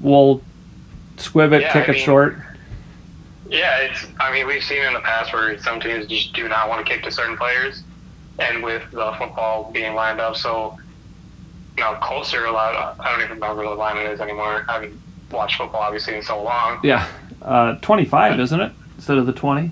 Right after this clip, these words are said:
Speaker 2: Yeah,
Speaker 1: Yeah.
Speaker 2: it's, it's something like that. It makes sense. I mean, <laughs> it's been a couple months. I mean, I need a little refresher, but
Speaker 1: Yeah. Or
Speaker 2: yeah, I mean, we're
Speaker 1: Oh.
Speaker 2: seeing now more kicks into the end zone or,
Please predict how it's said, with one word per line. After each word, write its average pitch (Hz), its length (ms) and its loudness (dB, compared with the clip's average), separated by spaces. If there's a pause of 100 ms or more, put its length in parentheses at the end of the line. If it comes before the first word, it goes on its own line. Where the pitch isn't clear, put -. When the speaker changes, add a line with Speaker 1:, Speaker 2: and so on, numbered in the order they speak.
Speaker 2:
Yeah, 139 380 0
Speaker 1:
Yeah. 120 200 4
Speaker 2:
it's, - 80 -8
it's 139 200 -4
something 151 200 -2
like 123 140 -2
that. 110 320 0
It 131 60 0
makes 123 200 -2
sense. 107 380 -4 (100)
I 131 120 -2
mean, 110 200 -4 (440)
<laughs> - 440 -10
it's 156 140 -6
been 160 140 -4
a 147 60 -4
couple 135 280 -2
months. 117 260 0
I 117 140 0
mean, 117 200 -2
I 131 100 0
need 131 100 0
a 123 80 -2
little 120 160 0
refresher, 110 540 -2
but 113 240 -2
Speaker 1:
Yeah. 117 260 0 (800)
Or 151 160 8
Speaker 2:
yeah, 135 160 2
I 127 60 0
mean, 120 280 -4 (120)
we're 143 100 -2
Speaker 1:
Oh. - 40 -2
Speaker 2:
seeing 131 200 -2
now 113 180 0
more 113 200 -4
kicks - 480 -4 (200)
into 127 240 -2
the 117 160 0
end 110 240 0
zone 110 480 0
or, 110 340 0